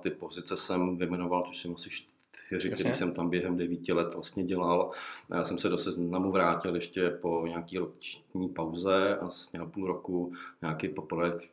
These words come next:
Speaker 1: vlastně jako manažer vlastně celý e-commerce větve
Speaker 2: Mhm.
Speaker 1: a ten projekt potom zrušili. Takže vlastně jako já tu práci mám rád a, ehm, jako nějak mi to přirostlo k, k srdci, ale vlastně už jsem neviděl nějaký další možnosti, kam sám sebe posunout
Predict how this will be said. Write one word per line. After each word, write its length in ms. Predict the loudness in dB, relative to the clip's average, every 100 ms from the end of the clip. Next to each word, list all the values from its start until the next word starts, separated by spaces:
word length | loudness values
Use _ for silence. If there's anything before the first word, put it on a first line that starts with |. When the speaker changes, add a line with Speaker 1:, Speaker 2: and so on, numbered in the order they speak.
| -12 -8
Speaker 1:
vlastně 320 | -8 -6 -4
jako 140 | 0
manažer 420 | 0 0 0 0
vlastně 400 | 0 -2 -8 -10
celý 260 | -10 -8 -10
e-commerce 380 | -6 -4 -4 -2
větve 220 | 0 6
Speaker 2:
Mhm. 300 | 8 10 8
Speaker 1:
a 20 |
ten 160 | 6 0
projekt 240 | 0 -2
potom 260 | -2 -4 -2
zrušili. 400 | -2 -2 0 0 0 -4 -4
Takže 160 | 0
vlastně 280 | 2 4 4
jako 320 | 6 6 4 0
já 200 | 4 4
tu 260 | 2 0 2
práci 340 | 4 2 2
mám 140 | 4
rád 400 | 6 6 6 2
a, 460 | -2 -2 2 4 4 4 0 -14 -18 -20 -8 -2
ehm, 680 | 2 2 2 -2 -4 -4 -6 -6
jako 260 | -6 -4 0
nějak 260 | 2 2
mi 60 | 0
to 160 | -6 -8 -12 _
přirostlo 420 | -2 0 2 2
k, 380 | 0 -2 -2 0
k 40 | 0
srdci, 320 | -4 2 6
ale 160 | 8 8
vlastně 240 | 6 2
už 140 | 0
jsem 260 | 0 2 2
neviděl 320 | 2 2 2
nějaký 280 | 2 0 -2
další 500 | -4 -2 -4 -4 -4 -6 -6
možnosti, 380 | -2 -2 -2 -2
kam 240 | -2 -2
sám 280 | 0 0 2
sebe 240 | 0 0
posunout 760 | -2 -4 -4 -2 2 2 0